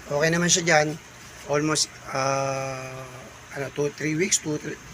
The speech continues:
two to three weeks na yata siya nailipat dito, no. Tapos, dito yung ating isa, yan, oh. Yan, medyo tutulog yan, eh. Pero, okay, ayan, oh. Pag na-tap-tap mo lang yung glass niyan, act-, very active yan yung ating Fulstra na yan, eh.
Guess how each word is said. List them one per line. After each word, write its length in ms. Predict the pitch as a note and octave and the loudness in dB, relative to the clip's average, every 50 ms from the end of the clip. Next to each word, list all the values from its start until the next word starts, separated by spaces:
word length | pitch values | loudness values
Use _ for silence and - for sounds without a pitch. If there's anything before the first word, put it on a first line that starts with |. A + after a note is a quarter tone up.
| - - - | -16 -8 -6
two 80 | - | -4
to 160 | D#3 - D#3 - | -4 -4 -2 -2
three 160 | D#3+ D#3 D#3 | 0 2 2
weeks 240 | D3+ D3+ C#3 - D#3+ | 2 4 4 2 2
na 160 | D#3 D3+ D3 | 2 0 0
yata 160 | D3 - D3+ | 0 0 -2
siya 240 | D3+ - D#3 D3+ D3+ | -2 0 -2 0 -2
nailipat 400 | D3 D3+ D3+ D3+ C#3 - D3 C#3 C#3+ | -2 -2 -2 -4 -4 -4 -4 -4 -4
dito, 240 | C#3+ C#3 C3+ - G#3 | -6 -6 -6 -6 -6
no. 160 | E3+ D#3+ C#3+ D3 - - - - - - - - - - - - | -6 -6 -6 -8 -10 -12 -16 -16 -16 -16 -16 -18 -18 -18 -18 -14
Tapos, 320 | - C3+ B2 - D3+ D#3 D3+ | -12 -10 -8 -6 -4 -4 -2
dito 320 | D3 D3 D3 C3+ - D3+ | -2 -2 -4 -2 -2 0
yung 240 | D3+ D#3 D3+ D3 C#3+ | 0 0 0 0 0
ating 320 | D3 C#3+ C#3+ - D3 D3 | -2 -2 -2 -2 -4 -2
isa, 400 | D3 D3+ - - D3+ D#3 D#3 D#3 D3+ D3 | 0 2 2 4 6 6 6 4 2 0
yan, 560 | C#3 C#3+ D#3 D#3 D#3 D#3+ E3 F3 F3 F3 E3 | -4 -2 -2 0 2 6 6 8 8 8 6
oh. 160 | D#3+ E3 E3+ F3 F3 F3 - - - - - - - - - - - - - - - - - - - - C#3 | 4 4 4 4 4 2 -2 -10 -14 -14 -14 -16 -16 -16 -16 -16 -16 -16 -16 -16 -16 -16 -16 -16 -14 -12 -10
Yan, 240 | C3+ C3+ C3+ C3+ B2 A#2 - | -8 -8 -8 -8 -8 -8 -6
medyo 320 | C#3 C#3 C3+ C3+ C#3 C#3+ D3+ - | -6 -6 -6 -6 -6 -6 -4 0
tutulog 400 | E3 - - D3 C#3+ C#3+ D3 C#3 | 2 4 4 2 0 -2 -2 0
yan, 240 | D#3+ D3+ C3 B2+ | 0 0 0 -2
eh. 60 | A#2 A#2 - - | -4 -8 -8 -8
Pero, 400 | C3 B2+ C3 C3 C3 C3 C3 C3 B2+ B2+ C3 | -6 -6 -4 -4 -4 -4 -4 -4 -4 -6 -6
okay, 400 | B2 B2+ C3+ C3+ B2+ A#2+ B2+ B2+ | -6 -4 -4 -4 -4 -4 -4 -4
ayan, 80 | A#2 | -4
oh. 120 | A2+ A#2+ A#2+ - - - - | -6 -10 -14 -14 -14 -10 -8
Pag 60 | B2 | -6
na-tap-tap 760 | C3 C#3 C3+ C3+ C3+ C3 C3 B2 - D3 C#3 - - - D#3 - - - | -4 -2 -2 -2 -2 -4 -4 -4 -6 -6 -8 -6 -6 -6 -6 -6 -4 -6
mo 80 | C3+ C3+ | -6 -4
lang 160 | C3+ C#3 C#3 | -4 -4 -4
yung 240 | C3+ C3+ C3 C3 A#2 | -4 -4 -4 -4 -4
glass 240 | C3 C3+ C3 - | -2 -2 0 0
niyan, 240 | C#3 C#3 C3+ C3 B2 A#2+ A#2+ - - - - - - - - - - - | -2 -2 -4 -6 -6 -8 -8 -10 -14 -14 -14 -14 -14 -14 -14 -10 -8 -8
act-, 200 | - - - - D3 | -8 -8 -8 -6 -4
very 240 | D3 C#3+ C#3 C3+ C3+ | -2 -2 -2 -2 -2
active 320 | C3+ B2+ - - C#3 C3+ | -4 -4 -4 -6 -8 -8
yan 240 | B2+ C3+ C#3 C3+ C#3 | -6 -6 -6 -6 -6
yung 160 | C3+ B2 C#3 | -4 -2 0
ating 240 | C3+ C3+ C3+ - B2 A#2 | 0 0 0 -2 -6 -8
Fulstra 480 | - - C3+ C3+ B2 - - - C#3 C#3 | -6 -6 -6 2 2 2 2 2 0 -4
na 160 | C3 C3 C3 | -4 -4 -6
yan, 140 | C3 B2+ A#2+ | -6 -8 -8
eh. 80 | A#2 - | -10 -12